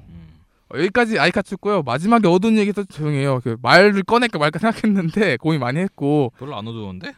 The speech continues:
Speaker 2: 아, 그래요?
Speaker 1: 음.
Speaker 2: 말 꺼낸 시점에서, 어, 저도 그분들이랑 다를 거 없지만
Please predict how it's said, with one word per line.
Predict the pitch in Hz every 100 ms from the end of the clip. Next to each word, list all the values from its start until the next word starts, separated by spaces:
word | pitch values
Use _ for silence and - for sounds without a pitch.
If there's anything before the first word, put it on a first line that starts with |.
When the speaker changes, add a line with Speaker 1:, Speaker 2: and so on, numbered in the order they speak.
| -
Speaker 2:
아, | 143
그래요? | 117 143 202 -
Speaker 1:
음. | 87 85 -
Speaker 2:
말 | 135 147
꺼낸 | 185 233 247
시점에서, | 240 - 214 202 208 196 131 - _ -
어, | 127
저도 | - 151 156 151 117
그분들이랑 | - 156 185 175 147
다를 | 127 156
거 | 135
없지만 | 113 - 147 139 151 127